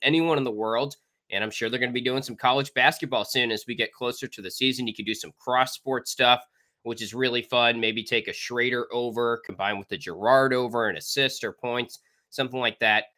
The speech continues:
Might be a lot of fun. Prize Picks offers any prop you can think of, from yardage to touchdowns, even interceptions thrown.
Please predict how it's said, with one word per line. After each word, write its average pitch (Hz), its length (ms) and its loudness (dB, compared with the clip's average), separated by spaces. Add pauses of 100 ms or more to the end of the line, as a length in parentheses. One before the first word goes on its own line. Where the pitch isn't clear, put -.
(160)
Might 117 240 2
be 127 80 2
a 113 60 0
lot 107 240 2
of 101 100 -6
fun. 104 280 -2
Prize 131 340 0
Picks - 260 -4
offers 107 480 -4
any 180 220 4
prop 143 340 2
you - 80 -8
can 117 120 -4
think 127 220 -4
of, 120 180 -2
from 92 140 -12
yardage 123 380 -2
to 113 80 -8
touchdowns, 104 640 -4
even 120 240 -6
interceptions 110 840 -6
thrown. 98 360 -4